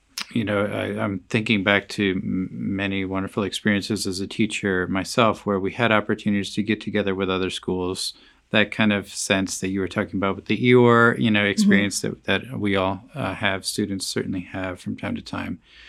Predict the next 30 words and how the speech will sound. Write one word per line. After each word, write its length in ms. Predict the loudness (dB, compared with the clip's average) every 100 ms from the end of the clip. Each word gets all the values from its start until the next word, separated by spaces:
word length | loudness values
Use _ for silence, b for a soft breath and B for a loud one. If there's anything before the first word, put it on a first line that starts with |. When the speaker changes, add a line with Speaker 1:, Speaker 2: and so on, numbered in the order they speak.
| B B B
Speaker 1:
where 120 | 0
you 60 | 2
just 220 | 0 -2
kinda 260 | -2 0 0
get 280 | 0 0
a 80 | -2
breath 300 | -2 -2 -2
of 100 | -6 -4
fresh 260 | -4 -2
air 160 | 0 0
when 140 | 0
you 80 | -2
realize 260 | -2 -2 -2
you're 100 | -2
not 380 | 0 0 -2 -4
the 120 | -4
only 160 | -4 -6
one. 300 | -8 -10 -8
You 120 | -6
know, 100 | -2
there 120 | -2
are 60 | -2
other 160 | -4 -6
schools, 560 | -6 -6 -6 -8 -10
and, 280 | -8 -6 -6
uh, 140 | -8 -6
and 160 | -4 -4
you 60 |
get 220 | -2 -4
good, 220 | -4 -6